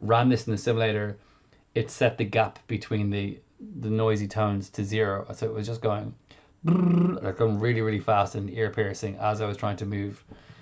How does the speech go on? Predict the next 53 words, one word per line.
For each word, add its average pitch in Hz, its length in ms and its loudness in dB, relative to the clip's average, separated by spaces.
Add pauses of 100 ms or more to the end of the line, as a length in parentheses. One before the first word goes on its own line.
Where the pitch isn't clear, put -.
(280)
blocks 104 280 2
of 107 80 -2
code 110 240 6
around. 98 380 0
So - 100 -6
I 101 60 -4
just 101 180 -6
had 101 100 -12
to 101 80 -16
turn 101 260 -12
it - 20 -12
off, - 180 -14 (100)
okay? 113 220 -8 (420)
If 120 120 -4
you 110 100 4
hook 123 160 4
up 113 140 6
to 107 80 0
an 104 140 -2
actual 110 380 0
speaker, 101 600 -6 (440)
<laughs> - 420 -20
it 113 140 -4
will 123 160 4
behave 110 500 2
normally 107 480 2
and 107 120 -2
just 101 220 -4
beep 107 240 -4
with 104 140 -6
your 101 80 -4
heartbeat. 101 440 -4 (360)
But - 80 -8
the 110 60 2
simulator 110 500 4
just 101 220 -6
assumes 104 560 -2
that 101 140 -6
it's 101 140 -8
getting 104 240 -2
no 98 140 -2
data, 101 380 -2
so - 180 -8
it 101 120 -8
freaks 98 280 -12
out 101 200 -6
and 104 240 -10 (480)
you 131 100 -10
get - 140 -8
this 117 140 -10
crazy 104 480 -8 (380)
techno 113 320 -4
beat. 104 260 -6